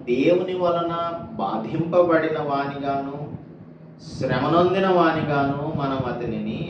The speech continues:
ఎంచితిమి. మన అతిక్రమ క్రియలను బట్టి అతడు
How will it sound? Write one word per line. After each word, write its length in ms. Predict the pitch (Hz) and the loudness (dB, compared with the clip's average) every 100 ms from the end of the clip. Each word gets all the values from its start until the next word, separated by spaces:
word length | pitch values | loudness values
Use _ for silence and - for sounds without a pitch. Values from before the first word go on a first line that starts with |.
| - | -4
ఎంచితిమి. 880 | 104 - - - - - - - - - - - - - - - 73 82 | -4 -6 -10 -8 -8 -8 -6 -6 -6 -10 -14 -14 -12 -10 -10 -8 -8 -4
మన 280 | 110 113 120 117 117 117 - | -2 0 0 0 -2 -4 -4
అతిక్రమ 680 | 120 110 180 120 - 180 175 | -6 2 2 2 0 2 2
క్రియలను 760 | 160 - - - - 165 - 127 | 2 -4 -6 -2 2 2 0 -2
బట్టి 640 | 104 - - 104 - - | -4 -4 -6 -4 -4 -2
అతడు 600 | 123 127 120 110 110 117 | -6 -4 -2 0 0 -2